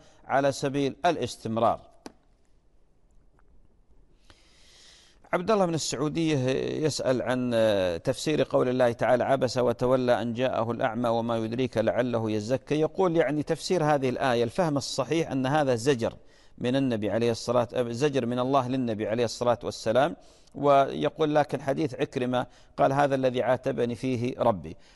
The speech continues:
عبد الله، الله يبارك فيك ويرضى عنك، الآن تذكرتك، أنت صاحب الآيات اللي ما شاء الله دائما تأتي. أعتقد أنا خصصت حلقة يا عبد الله في موضوع تفسير القرآن، ما أدري، أرجو أنك إن شاء الله أنك شفتها وتابعتها وذكرت قواعد وأصول في مسألة تفسير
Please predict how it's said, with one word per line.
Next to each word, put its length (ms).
عبد 220
الله، 200
الله 160
يبارك 380
فيك 200
ويرضى 280
عنك، 220
الآن 240
تذكرتك، 640
أنت 180
صاحب 300
الآيات 460
اللي 200
ما 140
شاء 180
الله 120
دائما 320
تأتي. 420
أعتقد 500
أنا 300
خصصت 460
حلقة 380
يا 80
عبد 260
الله 280
في 220
موضوع 360
تفسير 440
القرآن، 440
ما 200
أدري، 300
أرجو 260
أنك 220
إن 60
شاء 160
الله 120
أنك 160
شفتها 360
وتابعتها 580
وذكرت 500
قواعد 400
وأصول 400
في 100
مسألة 320
تفسير 540